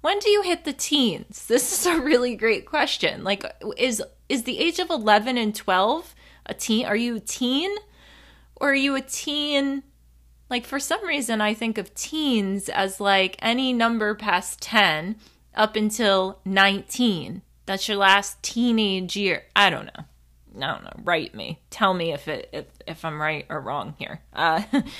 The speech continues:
<laughs> but let's say from the age of ten, uh, until, <sighs> I think almost tw-, I, I would say, like, twenty-two.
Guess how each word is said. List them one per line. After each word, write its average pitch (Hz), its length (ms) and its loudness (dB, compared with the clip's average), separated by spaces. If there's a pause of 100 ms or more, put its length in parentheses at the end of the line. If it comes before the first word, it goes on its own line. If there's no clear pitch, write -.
(420)
<laughs> - 840 -20
but 220 200 6
let's 311 200 2
say 403 100 4
from 330 160 -4
the 220 140 0
age 220 140 0
of 208 80 -2
ten, 196 520 -2 (580)
uh, 202 460 8 (120)
until, 320 1000 0 (680)
<sighs> - 100 -20 (2000)
I 285 100 4
think 381 280 -4
almost 269 580 0 (540)
tw-, - 180 -12 (500)
I, 269 580 2
I 311 40 2
would 339 160 -4
say, 381 160 -2
like, 269 180 -2
twenty-two. 214 840 0